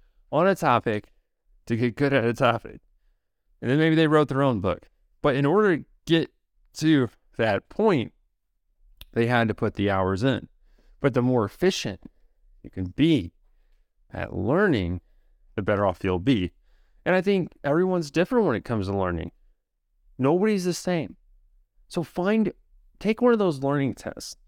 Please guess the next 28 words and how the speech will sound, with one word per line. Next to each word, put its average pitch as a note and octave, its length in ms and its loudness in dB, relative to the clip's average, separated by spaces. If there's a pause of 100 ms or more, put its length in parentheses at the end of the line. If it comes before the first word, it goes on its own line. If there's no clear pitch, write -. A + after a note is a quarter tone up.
(340)
They C3 60 -6
kinda D#3 300 0
teach - 460 -2
you A#2 200 -2 (320)
how, C4+ 520 -2 (480)
what G#3 180 2
type A#3+ 220 0
of G3 100 2
learner E3 280 0
are C#3 180 2
you? F#2 200 -4 (240)
Are C3+ 80 -4
you D#3+ 100 -2
someone F#3+ 220 -2
who F3+ 80 0
can E3+ 120 -2
read E3 160 0
a D#3 40 2
textbook? - 720 -8 (360)
Are C3 80 2
you C#3 80 2
someone D#3+ 260 0
that C#3+ 120 0
has C3+ 280 -2
to C#3 60 -10
be B2 100 -2
doing A2 380 0
something? E2+ 460 -8